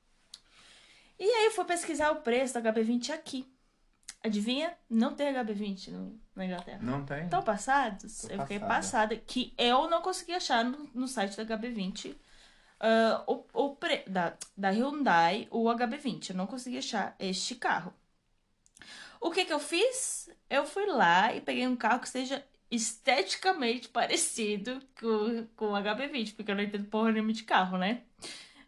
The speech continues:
Speaker 1: Então, um carro pra mim aqui que seja parecido com o H B vinte é o Toyota Prius, que todo Uber tem. Todo
Speaker 2: Uhum.
Speaker 1: Uber que você pede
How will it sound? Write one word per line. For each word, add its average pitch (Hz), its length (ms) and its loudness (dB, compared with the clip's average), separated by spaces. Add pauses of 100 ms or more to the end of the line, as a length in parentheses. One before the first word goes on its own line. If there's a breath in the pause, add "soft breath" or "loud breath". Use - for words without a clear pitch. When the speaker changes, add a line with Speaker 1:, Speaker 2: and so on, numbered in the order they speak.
Speaker 1:
Então, 233 420 4
um 220 60 4
carro 226 200 4
pra 220 180 2
mim 208 180 0
aqui 202 140 -2
que 190 80 -8
seja 196 300 -2
parecido 262 420 -2
com 214 60 -2
o 196 40 -4
H 196 100 0
B 196 100 -4
vinte 240 180 -6
é 254 40 -4
o - 20 -6
Toyota 233 420 -2
Prius, 226 640 -8 (400)
que 254 100 -4
todo 285 400 4
Uber 285 240 2
tem. 233 360 -2 (240)
Todo 370 260 2
Speaker 2:
Uhum. 349 80 2
Speaker 1:
Uber 285 180 2
que - 80 -8
você 285 100 -2
pede 285 480 0